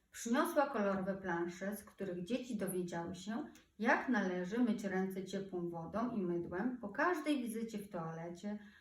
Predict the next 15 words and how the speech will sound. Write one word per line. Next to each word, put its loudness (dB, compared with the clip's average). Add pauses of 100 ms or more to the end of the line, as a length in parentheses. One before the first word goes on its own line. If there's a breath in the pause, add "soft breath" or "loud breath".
(100)
po 0
zabawie 2
w -8
piasku 2
lub 0
na 0
placu -2
zabaw, -4 (380 soft breath)
po 0
zabawie -2
z -10
psem -2 (120)
i -4
przed -4
jedzeniem. 0